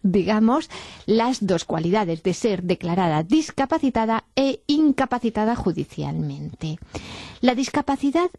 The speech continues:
el control lo lleva la administración, en este caso las comunidades autónomas, mientras que la incapacitación, vuelvo a repetirles,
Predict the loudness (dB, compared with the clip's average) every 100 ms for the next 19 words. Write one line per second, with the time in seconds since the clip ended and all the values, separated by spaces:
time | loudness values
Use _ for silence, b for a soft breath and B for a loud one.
0 | _ -2 0 2 2 4 4 2 2 2
1 | 0 0 0 -2 -4 -8 -6 -6 -4 -6
2 | -6 -4 -4 -4 -6 -4 -2 -2 -4 -6
3 | -4 -4 -6 -6 -6 -4 -4 -4 -8 -2
4 | 0 2 0 -2 -4 -2 -2 -2 -4 -4
5 | -4 -4 0 0 2 0 -2 -2 -2 0
6 | 0 0 2 0